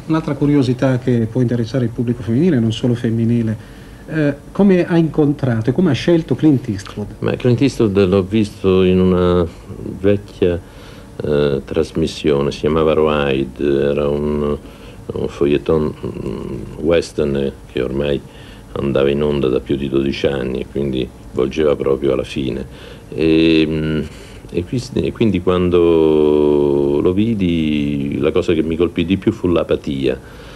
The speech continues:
Speaker 2: perché non parlava, eh, era lento, apatico, sonnacchioso, e si svegliava solamente nel momento in cui doveva sparare. Ecco, lì era velocissimo, rapidissimo.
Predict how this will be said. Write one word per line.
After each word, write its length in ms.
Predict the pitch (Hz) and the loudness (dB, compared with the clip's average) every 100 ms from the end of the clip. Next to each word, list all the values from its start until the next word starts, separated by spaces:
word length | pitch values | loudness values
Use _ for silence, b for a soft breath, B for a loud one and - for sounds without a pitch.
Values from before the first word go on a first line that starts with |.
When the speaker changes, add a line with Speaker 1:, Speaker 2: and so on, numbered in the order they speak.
| B B | B B
Speaker 2:
perché 600 | - 71 69 - 69 71 69 | -2 -2 0 0 2 2 2
non 180 | 73 67 | -2 -2
parlava, 760 | 69 73 80 85 82 80 71 - B B B - | -2 0 0 0 0 0 -2 -6 B B B -8
eh, 360 | - 62 57 | -4 -2 0
era 160 | 67 71 | 2 2
lento, 580 | 73 82 78 76 - 67 | 2 2 2 -2 0 0
apatico, 1120 | 65 76 76 71 71 67 67 67 67 67 65 | 2 0 0 -2 -6 -2 -2 0 0 -2 -4
sonnacchioso, 1080 | - 78 71 71 - 82 65 52 - - - | -4 -4 -2 -4 0 0 0 -2 -8 -10 -10
e 360 | - 62 62 67 | -8 -8 -6 -8
si 200 | - - | -10 -6
svegliava 420 | 80 85 98 104 87 | -4 -2 2 2 2
solamente 500 | 104 101 101 95 82 | 2 2 2 2 -2
nel 140 | 80 | 0
momento 460 | 78 78 78 76 76 | 0 0 0 -2 -4
in 100 | 69 | -2
cui 140 | 76 | 0
doveva 220 | 67 71 | 4 2
sparare. 640 | - - - - - - - | 0 -2 -4 -4 -8 -12 -14
Ecco, 180 | - | -8
lì 140 | 65 76 | -2 0
era 160 | 67 | 0
velocissimo, 760 | 67 73 78 80 76 - 71 62 | 0 0 -2 -4 -6 -6 -6 -4
rapidissimo. 680 | 65 64 64 55 - - | -4 -6 -8 -10 -12 -18